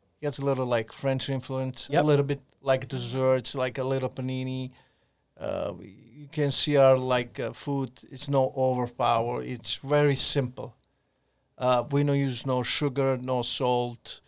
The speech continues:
Speaker 1: Uh, by the way, I'm gonna tell you the story what happened, uh, last summer. Actually, a customer came in. I was saying,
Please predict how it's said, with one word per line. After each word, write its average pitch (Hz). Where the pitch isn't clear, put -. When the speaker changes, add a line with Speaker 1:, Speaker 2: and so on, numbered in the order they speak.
Speaker 1:
Uh, 131
by 151
the 156
way, 151
I'm 131
gonna 135
tell 143
you 131
the 120
story 135
what 120
happened, 120
uh, 107
last 131
summer. 110
Actually, 117
a -
customer 139
came 123
in. 117
I 117
was 120
saying, 120